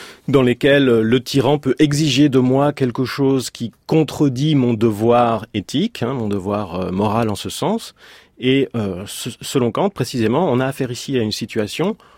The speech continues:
où, euh, quelqu'un, euh, sait qu'il doit, d'une certaine manière, désobéir, euh, à l'ordre civil ou légal, euh, qui lui est, qui lui est imposé, parce qu'il, euh, sait, euh, qu'au fond,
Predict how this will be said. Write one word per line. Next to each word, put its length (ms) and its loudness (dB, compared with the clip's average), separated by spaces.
où, 260 2
euh, 240 2
quelqu'un, 560 -2
euh, 140 -4
sait 540 2
qu'il 280 -2
doit, 320 6
d'une 160 -4
certaine 320 -6
manière, 320 0
désobéir, 920 0
euh, 340 -6
à 100 -10
l'ordre 800 0
civil 640 0
ou 100 0
légal, 560 2
euh, 300 -6
qui 160 -6
lui 280 2
est, 300 -2
qui 160 -8
lui 160 0
est 180 0
imposé, 540 -4
parce 260 -2
qu'il, 420 0
euh, 340 -4
sait, 560 0
euh, 380 -2
qu'au 120 0
fond, 380 -4